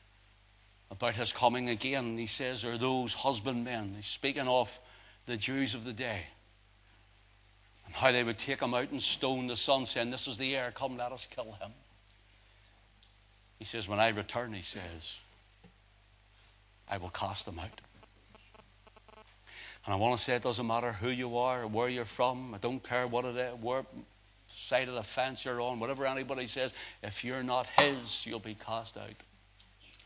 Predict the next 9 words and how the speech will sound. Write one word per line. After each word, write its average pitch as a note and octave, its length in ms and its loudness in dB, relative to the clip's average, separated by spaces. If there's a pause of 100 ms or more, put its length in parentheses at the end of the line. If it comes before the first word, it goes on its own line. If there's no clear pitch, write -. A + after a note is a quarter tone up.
(3000)
You'll A#2 100 -6
be G#2+ 120 -4
lost. G#2 580 -2 (2500)
So - 180 -6
the A#2+ 80 4
Lord C#3+ 340 10
is C3 180 0
my A#2+ 280 6
shepherd. A#2+ 560 2